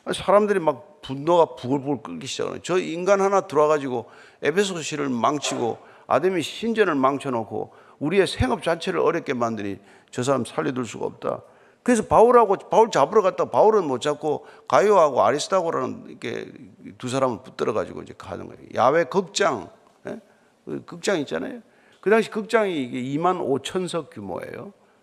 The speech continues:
돌로 이렇게 대리석으로 다 깎아 만들고 하는 것들 아닙니까? 돌로 만든 그 야외 극장이 이만 오천 명 들어가는, 거기다 얼마나 사람들을 몰아넣겠어요. 온 도시를 소란케 해서 사람들을 그렇게 몰아넣는 거죠.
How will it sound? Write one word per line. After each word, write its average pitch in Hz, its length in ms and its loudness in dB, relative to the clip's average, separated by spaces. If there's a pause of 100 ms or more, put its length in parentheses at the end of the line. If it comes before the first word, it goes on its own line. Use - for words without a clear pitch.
(140)
돌로 127 340 2
이렇게 120 220 -4
대리석으로 110 420 -6
다 80 120 -8
깎아 - 320 -6
만들고 - 420 -8
하는 52 160 -10
것들 - 240 -12
아닙니까? - 500 -12
돌로 131 260 -6
만든 120 420 -4 (400)
그 113 180 -8
야외 120 240 2
극장이 139 420 -6
이만 117 520 -2
오천 135 320 -2
명 170 140 -4
들어가는, 123 320 -6
거기다 127 320 -6
얼마나 196 440 0
사람들을 151 440 -4
몰아넣겠어요. 113 680 -6
온 175 340 2
도시를 180 480 -2 (340)
소란케 156 420 0
해서 101 140 -6
사람들을 127 400 -4
그렇게 - 140 -10
몰아넣는 127 600 2
거죠. 107 420 -4